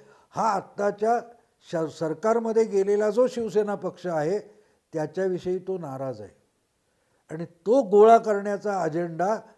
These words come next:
राज ठाकरे घेत आहेत हे आपण समजून घेतलं पाहिजे. जसजसे दिवस जातील तसतसं अधिक चित्र स्पष्ट होईल. तेवीस जानेवारीला राज ठाकरे जी भूमिका जाहीर करतील, त्यांचा झेंडा काय असेल तो नवा आला तर त्याविषयी अधिक बोलता येईल.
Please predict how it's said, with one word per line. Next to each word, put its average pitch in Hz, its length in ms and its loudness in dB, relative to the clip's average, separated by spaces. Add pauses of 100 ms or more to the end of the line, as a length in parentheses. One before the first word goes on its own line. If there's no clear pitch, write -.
राज 156 260 -2 (140)
ठाकरे 180 300 -8
घेत 156 200 -6
आहेत 202 140 -4 (320)
हे 160 80 -4
आपण 175 280 -4
समजून 160 380 -12
घेतलं 151 300 -8
पाहिजे. 147 380 -8 (460)
जसजसे 190 460 -2
दिवस 202 300 -2
जातील 190 460 -6
तसतसं 180 400 -6
अधिक 175 220 -6
चित्र 185 340 -8
स्पष्ट 180 400 -10
होईल. 175 360 -6 (320)
तेवीस 170 340 -2
जानेवारीला 185 680 -2
राज 170 160 -2 (120)
ठाकरे 180 260 -6
जी 180 120 -6
भूमिका 170 420 -6
जाहीर 175 260 -4
करतील, 165 540 -8 (340)
त्यांचा 147 300 -4
झेंडा 156 360 -4
काय 165 200 -4
असेल 160 280 -10
तो 170 80 -6
नवा 160 280 -6
आला 156 260 0 (600)
तर 165 40 -10
त्याविषयी 170 480 -4
अधिक 170 340 -6
बोलता 175 320 0
येईल. 147 160 -4